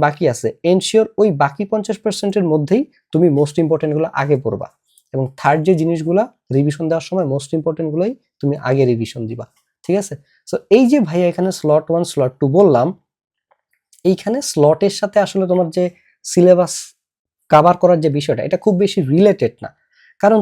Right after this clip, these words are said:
তুমি হইলে সকাল টাইমটাতে আমি চাইবো যে তুমি যেই টাইমটাতে তোমার সিলেবাসটা বাদ আছে, মানে যেইটুকু তোমার বাদ আছে সিলেবাসের, ওই ইনকমপ্লিট সিলেবাসটা তুমি স্লট ওয়ানে পড়ো বা সকালের টাইমটাতে পড়ো, ঠিক আছে? আহ,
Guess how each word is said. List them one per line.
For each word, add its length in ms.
তুমি 200
হইলে 240
সকাল 300
টাইমটাতে 400
আমি 120
চাইবো 320
যে 60
তুমি 180
যেই 240
টাইমটাতে 380
তোমার 220
সিলেবাসটা 420
বাদ 160
আছে, 160
মানে 140
যেইটুকু 520
তোমার 160
বাদ 200
আছে 180
সিলেবাসের, 520
ওই 60
ইনকমপ্লিট 540
সিলেবাসটা 480
তুমি 200
স্লট 240
ওয়ানে 300
পড়ো 200
বা 80
সকালের 400
টাইমটাতে 340
পড়ো, 160
ঠিক 180
আছে? 120
আহ, 160